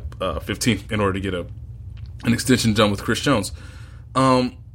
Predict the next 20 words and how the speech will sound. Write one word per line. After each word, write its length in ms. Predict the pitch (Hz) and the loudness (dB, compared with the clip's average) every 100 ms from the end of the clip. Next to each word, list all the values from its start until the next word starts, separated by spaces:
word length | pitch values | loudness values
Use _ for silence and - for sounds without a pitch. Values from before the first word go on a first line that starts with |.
| - - | -18 -6
so 580 | - - 160 151 143 - - - - - - - - - - | -2 4 8 8 6 0 -14 -16 -16 -20 -20 -20 -20 -20 -6
if 240 | 160 160 - | -2 -2 2
you're 520 | 254 247 226 196 - - | 4 6 6 4 -4 -6
looking 440 | 143 156 170 185 | 0 0 0 0
at 160 | 170 - | 0 2
the 60 | |
score 600 | 127 - 143 147 135 120 113 - - - - - - - - | -2 0 4 6 6 2 -2 -16 -18 -18 -18 -18 -18 -16 -10
sheet 480 | - - 110 95 - - - - - | -2 2 2 0 -8 -16 -16 -16 -16
for 840 | - - 131 120 110 104 98 95 - - | -12 0 4 6 6 6 6 2 -4 -10
Brett 320 | 113 120 117 | 4 4 4
Veach, 520 | 104 107 92 - - - - - - - - | 2 0 0 -4 -8 -10 -14 -16 -16 -14 0
um, 560 | 110 110 104 101 98 - | 4 6 6 4 -2 -6
he's 560 | - - 127 120 107 - - | -14 -4 -2 0 -2 -6 0
put 160 | 139 135 | 2 2
together 640 | 147 139 135 131 127 - | 4 6 6 6 4 0
a 120 | 107 | -4
collection 400 | 104 104 107 - | 0 2 2 4
of 100 | 120 | 0
players 460 | - 120 107 104 98 | 4 4 6 4 0
that 260 | 98 85 | -4 -6